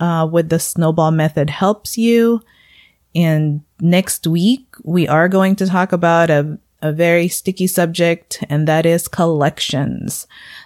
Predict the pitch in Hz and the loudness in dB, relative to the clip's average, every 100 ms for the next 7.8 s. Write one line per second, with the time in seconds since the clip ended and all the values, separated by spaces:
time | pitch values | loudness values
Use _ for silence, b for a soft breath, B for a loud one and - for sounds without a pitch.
0 | - 170 165 165 175 175 185 185 180 175 | -2 2 4 4 2 2 0 2 0 2
1 | 170 180 180 170 160 156 156 151 - _ | 2 2 2 2 2 2 0 -2 -10 _
2 | _ 151 151 143 139 - _ _ _ _ | _ -4 -2 -2 -4 -8 _ _ _ _
3 | - _ - 185 170 160 156 160 - _ | -20 _ -2 0 2 0 -2 -6 -16 _
4 | _ _ _ _ - 170 160 156 208 254 | _ _ _ _ -2 0 0 0 0 0
5 | - 247 247 - 262 254 247 247 220 220 | 2 2 2 0 2 4 4 4 0 0
6 | 226 240 226 226 226 - 220 B B B | 2 2 2 4 2 0 -6 B B B
7 | _ - 180 175 170 170 165 | _ -2 0 2 0 -2 -4